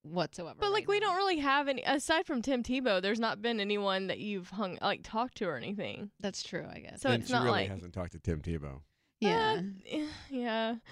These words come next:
Speaker 2: There's been some, like, exchange, though. <laughs>
Speaker 1: Yeah.
Speaker 3: Just where are we on that? Just so
Speaker 2: Yeah,
Speaker 3: everyone's
Speaker 2: give us
Speaker 3: up
Speaker 2: a
Speaker 3: to
Speaker 2: brief
Speaker 3: speed.
Speaker 2: update.
Speaker 1: Okay, brief update. Um, we got exchanged phone numbers. I,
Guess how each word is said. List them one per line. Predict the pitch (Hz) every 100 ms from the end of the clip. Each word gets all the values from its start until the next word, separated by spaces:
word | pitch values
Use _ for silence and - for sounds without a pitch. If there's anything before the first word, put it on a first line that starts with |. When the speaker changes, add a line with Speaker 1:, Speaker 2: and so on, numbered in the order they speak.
| -
Speaker 2:
There's | 480 480
been | 539 480
some, | - 302 240 220
like, | 202 -
exchange, | 220 - - 220 196 196 240
though. | 202 180 202 262 359
<laughs> |
Speaker 1:
Yeah. | 262 196 349 226 302
Speaker 3:
Just | 233 240
where | 208 220
are | 190 147
we | 120
on | 104
that? | 92 65 -
Just | 113 - _ -
so | -
Speaker 2:
Yeah, | 117
Speaker 3:
everyone's | 107 107
Speaker 2:
give |
us | 107
Speaker 3:
up | -
Speaker 2:
a |
Speaker 3:
to |
Speaker 2:
brief | 226 240
Speaker 3:
speed. | 220
Speaker 2:
update. | 202 - 175 226
Speaker 1:
Okay, | 202
brief | 196 226 240
update. | 214 208 196 - -
Um, | 190 185 170 165 123 - _ _ -
we | 202
got | 190 185 - -
exchanged | 208 - 220 -
phone | 190
numbers. | 175 170 175 214 - _ 214 -
I, | 180